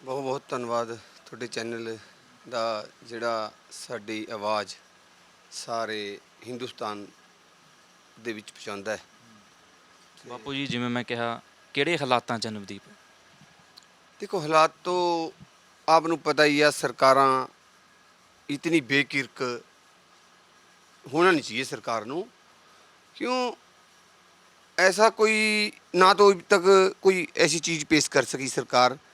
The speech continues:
Speaker 1: ਕਿ ਕਿਸ ਕਾਰਨ ਨਵਦੀਪ ਨੂੰ ਅੰਦਰ ਗਿਰਿਆ ਵਾ ਆ, ਕਿਸ ਕਾਰਨ ਨਵਦੀਪ ਕੇ ਉੱਪਰ ਥਰਡ ਡਿਗਰੀ ਦਾ ਇਸਤੇਮਾਲ ਕਰਿਆ ਆ। ਮੰਨ ਲਓ, ਰੱਸੇ ਗੈਲ ਵੀ ਬੰਨਣਾ,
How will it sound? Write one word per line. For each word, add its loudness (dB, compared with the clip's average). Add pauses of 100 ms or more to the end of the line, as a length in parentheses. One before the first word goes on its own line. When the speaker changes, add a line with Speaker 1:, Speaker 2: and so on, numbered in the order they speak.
(380)
Speaker 1:
ਕਿ 6
ਕਿਸ -2
ਕਾਰਨ 4 (380)
ਨਵਦੀਪ -2
ਨੂੰ -8 (200)
ਅੰਦਰ -2
ਗਿਰਿਆ 2
ਵਾ -2
ਆ, -14 (760)
ਕਿਸ -2
ਕਾਰਨ 4 (140)
ਨਵਦੀਪ 0
ਕੇ -2
ਉੱਪਰ -2 (220)
ਥਰਡ 0
ਡਿਗਰੀ 0
ਦਾ 4
ਇਸਤੇਮਾਲ 2
ਕਰਿਆ 2
ਆ। -18 (1080)
ਮੰਨ 4
ਲਓ, 2 (600)
ਰੱਸੇ 6
ਗੈਲ 6
ਵੀ 4 (460)
ਬੰਨਣਾ, 6